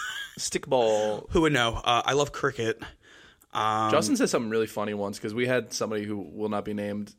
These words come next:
Speaker 1: He visited your house once and he was talking to your dad about sports for, like, forty minutes.
Speaker 2: Oh, yeah.
Speaker 1: And Justin chimes in. He's like, "Look at that. The son you always wanted."
Speaker 2: Yep.
Speaker 1: <laughs>
Speaker 2: Yep. My dad, you should have saw the smile on that man's face, my father. I haven't seen him smile like that in years. And, uh, you know.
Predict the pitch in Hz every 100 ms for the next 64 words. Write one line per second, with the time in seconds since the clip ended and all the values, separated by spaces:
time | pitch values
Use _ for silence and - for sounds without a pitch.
0 | _ 123 117 123 117 113 107 107 104 101
1 | - 120 120 113 - 110 110 - 107 113
2 | 110 104 95 95 101 101 - - 101 104
3 | - 101 101 - _ - - 123 120 110
4 | 101 117 - - 147 147 135 131 123 135
5 | - 135 135 123 123 123 113 107 127 127
6 | 120 110 - _ - 117 - 135 127 123
7 | 123 120 113 107 101 101 180 208 - -
8 | - 190 156 196 208 254 - - 135 139
9 | 143 151 151 143 160 147 151 147 - 139
10 | 139 135 131 131 127 123 117 - 113 117
11 | 110 113 113 120 131 127 123 123 120 131
12 | 117 117 104 147 - - 185 - 202 127
13 | 131 127 123 120 117 113 147 147 139